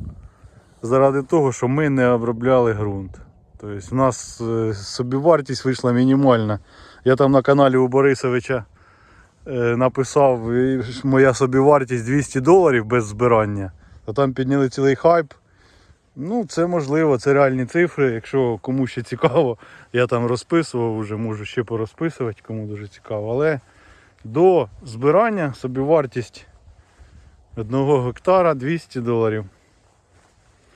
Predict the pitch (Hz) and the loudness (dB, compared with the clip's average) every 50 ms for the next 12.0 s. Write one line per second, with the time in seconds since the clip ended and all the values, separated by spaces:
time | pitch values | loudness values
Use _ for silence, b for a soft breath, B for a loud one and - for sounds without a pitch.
0 | b b b b b _ - 127 120 - 127 123 123 123 120 131 147 180 170 139 | b b b b b _ -4 -4 -4 -2 -2 -2 0 0 0 2 2 2 2 2
1 | 127 - 156 147 135 147 123 - 143 135 123 123 127 120 113 127 131 117 - 175 | 2 0 -2 -4 -4 -4 -2 0 0 0 2 0 0 -2 0 -2 -4 -4 -2 -2
2 | 175 175 165 143 110 - b b b b b b b b b b b b b b | 0 0 0 -2 -4 -8 b b b b b b b b b b b b b b
3 | b b b b b b _ _ _ _ - 117 113 113 107 107 107 107 107 101 | b b b b b b _ _ _ _ -16 -12 -10 -8 -6 -4 -4 -4 -4 0
4 | - 127 110 - 131 131 131 139 131 117 120 117 117 120 120 123 123 135 - 185 | 0 0 0 2 2 2 4 4 4 4 2 2 2 2 2 0 0 -2 0 2
5 | 190 180 147 127 120 - - 131 127 127 120 113 - 123 117 107 107 110 107 98 | 4 4 6 4 2 2 2 0 2 0 0 -2 0 2 2 2 2 0 0 -2
6 | 104 107 104 110 107 107 113 104 120 113 107 104 101 113 120 120 117 123 123 135 | -2 -4 -4 -4 -4 -4 -2 -2 0 0 0 0 0 0 0 2 4 4 4 4
7 | 170 104 98 - - - - 131 120 120 117 113 110 110 110 110 127 135 127 - | 4 0 -2 -4 -6 -6 -2 -2 0 0 0 0 -2 -2 -4 0 2 4 4 2
8 | - - 123 131 131 113 - - 120 - - 123 - - - 139 151 175 190 220 | 0 -2 0 0 0 0 -2 -6 -10 -10 -8 -10 -8 -4 -2 0 0 0 0 -2
9 | 214 - - 285 277 269 226 180 b b b b b b b b b b b 123 | -2 -4 -2 0 0 0 -2 -4 b b b b b b b b b b b -4
10 | 135 135 - 151 151 - - 147 143 156 170 180 170 165 156 143 143 143 143 151 | -4 -4 -2 -4 -4 -4 -4 -4 -2 -2 -2 0 0 0 0 0 0 -2 -4 -2
11 | 143 139 139 139 135 131 - 175 220 240 180 - - 170 147 139 - 151 139 120 | -2 -2 0 0 -2 -2 -2 -2 -2 -2 -2 -2 -2 -4 -4 -2 -2 -2 -2 -2